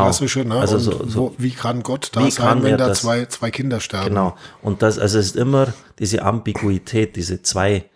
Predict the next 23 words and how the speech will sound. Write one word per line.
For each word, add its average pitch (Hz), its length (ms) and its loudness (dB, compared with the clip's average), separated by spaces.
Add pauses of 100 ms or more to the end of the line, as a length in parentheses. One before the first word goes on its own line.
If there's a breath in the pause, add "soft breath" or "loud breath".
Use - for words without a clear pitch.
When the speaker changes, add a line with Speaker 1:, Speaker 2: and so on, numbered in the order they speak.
(200 soft breath)
Speaker 2:
diese 92 240 -6
zwei 101 280 2
Wege, 113 240 0
die 92 80 -4
sich 87 200 -6
ganz 123 280 2
extrem 110 420 -6
in 104 60 -6
so 107 100 -6
einer 95 140 -4
Situation 95 560 -8
auftun. 82 520 -10 (160 loud breath)
Speaker 1:
Mhm. 107 280 -6
Speaker 2:
Und 101 180 -4
da 110 380 0 (300)
die 95 120 -6
Krankensalbung 107 800 0
nimmt 123 220 -4
die 98 120 -4
heilsbedrohliche 104 760 -2
Spitze - 380 -8
weg, 104 240 -6
heißt, 104 460 2